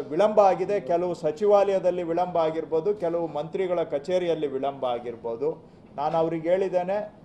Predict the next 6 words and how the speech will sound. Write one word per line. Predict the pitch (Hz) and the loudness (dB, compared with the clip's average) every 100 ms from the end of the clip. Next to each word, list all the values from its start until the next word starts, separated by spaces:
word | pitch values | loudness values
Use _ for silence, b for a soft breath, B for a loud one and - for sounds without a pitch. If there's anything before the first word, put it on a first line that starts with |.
| - | -8
ಎನ್ಕ್ವೈರಿಗೆ | 139 165 185 196 196 180 180 202 214 170 | -6 -4 2 4 4 0 -4 -4 -4 -6
ಇನ್ಮೇಲೆ | 165 165 180 185 | -8 -6 -2 -2
ಯಾವುದೇ | 143 151 185 214 | 2 4 4 2
ಕಾರಣಕ್ಕೂ | - 180 170 170 170 | 2 2 2 0 -6
ವಿಳಂಬ | 156 147 165 165 | -4 0 0 0
ಆಗ್ಬಾರ್ದು. | 135 143 175 175 175 165 214 220 | 2 2 2 4 4 4 0 -2